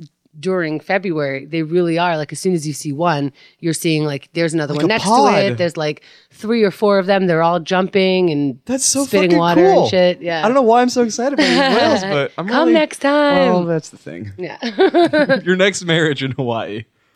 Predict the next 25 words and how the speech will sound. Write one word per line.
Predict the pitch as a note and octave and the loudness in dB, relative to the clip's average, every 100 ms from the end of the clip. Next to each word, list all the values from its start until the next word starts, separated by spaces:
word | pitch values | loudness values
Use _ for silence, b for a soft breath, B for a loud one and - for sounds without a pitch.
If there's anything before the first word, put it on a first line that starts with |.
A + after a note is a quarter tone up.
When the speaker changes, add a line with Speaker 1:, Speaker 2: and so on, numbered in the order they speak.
| b b b | b b b
Speaker 1:
No, | B3+ D#4 | 0 2
Speaker 2:
I'll | |
Speaker 1:
I, | A#3+ C#4 | 2 0
Speaker 2:
be | G2 | -2
there. | - A#3+ | -4 -2
Speaker 1:
I | C#4 | 0
think | D#4 D#4 | 0 -2
we'll | D4 | -2
have, | B3 A#3+ | -2 -4
like, | G#3+ G3 F#3 _ | -2 -2 -2 _
you | G3 F#3+ | -8 -6
know, | E3 D#3 D#3 - | -4 -4 -6 -8
Speaker 2:
Sure. | E3+ | -8
Speaker 1:
anniversaries | E3 E3 F3+ F3 F#3+ F3 D#3 | -6 -2 -2 -2 -2 -4 -4
just | F3+ - | -8 -4
to | F3+ C3 _ _ _ D3+ | -4 -6 _ _ _ -14
go | C#3+ G3 F#3 | -2 0 2
there | F3 | 0
with | E3 D#3 | 0 -2
a | |
bunch | D3+ D3+ C#3+ | -2 -4 -6
of | |
people, | C#3+ C#3+ - - | -8 -10 -10 -14
you | E3 | -10
know? | D3+ C#3+ E3+ | -8 -10 -12